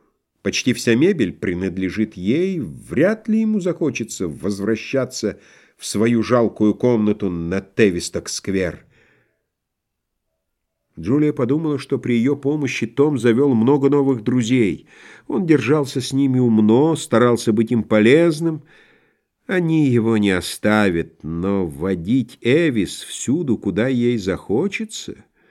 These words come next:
ему будет не так-то легко. Милая крошка весьма меркантильна. Джулия не сомневалась, что она и думать о нем забудет, как только его деньги иссякнут.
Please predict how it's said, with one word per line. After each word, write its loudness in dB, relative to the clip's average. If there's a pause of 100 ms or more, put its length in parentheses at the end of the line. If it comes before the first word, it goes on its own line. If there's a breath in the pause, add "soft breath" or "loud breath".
(880)
ему 2
будет -2
не 2
так-то 0
легко. 0 (1040)
Милая 2
крошка 2
весьма 2
меркантильна. 4
Джулия 2
не 0
сомневалась, 2
что 0
она 4
и 4
думать 4
о 6
нем 4
забудет, 2
как 0
только 4
его 8
деньги 4
иссякнут. -2